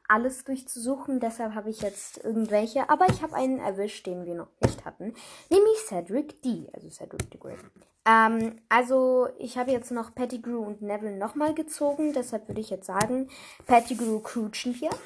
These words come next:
Also selbstverständlich.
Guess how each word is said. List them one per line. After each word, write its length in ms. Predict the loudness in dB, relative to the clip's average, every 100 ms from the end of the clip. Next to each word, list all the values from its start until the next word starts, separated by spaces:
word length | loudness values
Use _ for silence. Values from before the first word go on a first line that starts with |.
| -16 _ _ -20 _ -6
Also 400 | -4 -4 -8 -12 -12 -4
selbstverständlich. 1300 | 4 4 2 0 0 0 -6 -8 -4 -4 -6 -10